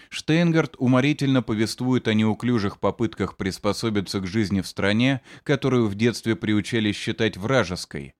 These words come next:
Автор показывает упорные усилия своих родителей начать жизнь с нуля в Америке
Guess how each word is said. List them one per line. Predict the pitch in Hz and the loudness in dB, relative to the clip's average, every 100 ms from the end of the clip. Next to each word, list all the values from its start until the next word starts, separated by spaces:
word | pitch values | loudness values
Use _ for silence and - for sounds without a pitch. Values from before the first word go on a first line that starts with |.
| _ _ - | _ _ -2
Автор | 117 143 165 | 0 0 -2
показывает | 160 151 147 147 131 131 127 | 0 -2 2 0 2 0 0
упорные | 120 139 131 117 110 | -2 0 0 2 0
усилия | - 110 - 127 110 101 | 0 -4 -2 -2 0 0
своих | - 104 101 101 | 0 -2 -2 -2
родителей | 107 113 107 98 95 | -2 -2 -2 -2 0
начать | 98 - 113 90 | 0 -2 -4 -2
жизнь | 95 110 92 | -2 0 0
с | 87 | -2
нуля | - 98 104 | -2 0 2
в | 95 | 2
Америке | 95 123 127 - 87 80 | 2 2 0 -2 -2 -4